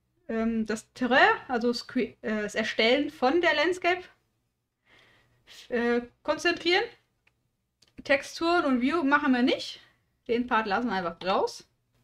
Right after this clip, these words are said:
Da wir die Texturierung tatsächlich, äh, größtenteils in Unreal vornehmen, brauchen wir das erstmal nicht.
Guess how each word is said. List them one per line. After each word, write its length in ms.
Da 180
wir 80
die 120
Texturierung 580
tatsächlich, 500
äh, 160
größtenteils 640
in 120
Unreal 320
vornehmen, 380
brauchen 300
wir 60
das 180
erstmal 340
nicht. 340